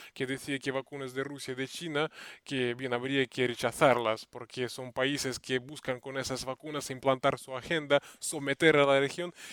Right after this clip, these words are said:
<laughs> Yo no sé en qué medida realmente está presente este tema, en qué medida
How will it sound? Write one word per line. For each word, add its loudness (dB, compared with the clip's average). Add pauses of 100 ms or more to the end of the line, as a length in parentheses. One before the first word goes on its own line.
<laughs> -4
Yo 0
no -4
sé 4 (160)
en -6
qué 0
medida 2
realmente 2
está 2
presente -2
este -4
tema, 4
en 2
qué -4
medida 0